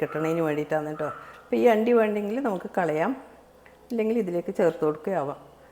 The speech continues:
പിന്നെ നമുക്ക് വേണ്ടത് ചില്ലി ഫ്ലേക്സ്, കടുക്, കുറച്ച് സാധനങ്ങൾ മാത്രം മതി കേട്ടോ നമുക്ക് ഈ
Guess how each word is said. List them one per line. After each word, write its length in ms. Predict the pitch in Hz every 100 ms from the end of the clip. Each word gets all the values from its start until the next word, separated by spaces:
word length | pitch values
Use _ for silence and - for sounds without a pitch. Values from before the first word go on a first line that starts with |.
| - -
പിന്നെ 160 | 240 254
നമുക്ക് 220 | 233 208 202
വേണ്ടത് 300 | 180 170 175 277 - - -
ചില്ലി 220 | 180 190 190
ഫ്ലേക്സ്, 420 | 160 160 - 190 - - - - - - - - - - - _ -
കടുക്, 340 | 190 160 156 151 - - - 285 285
കുറച്ച് 240 | 294 285 269
സാധനങ്ങൾ 360 | 240 196 190 202 190
മാത്രം 260 | 170 202 202
മതി 160 | 156 156
കേട്ടോ 160 | 156 165
നമുക്ക് 220 | 165
ഈ 20 | 160